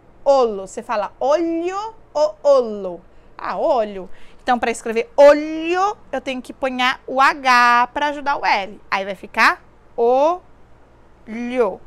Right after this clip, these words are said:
Então, subiu a língua é o L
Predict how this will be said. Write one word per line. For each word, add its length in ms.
Então, 340
subiu 380
a 80
língua 600
é 100
o 140
L 520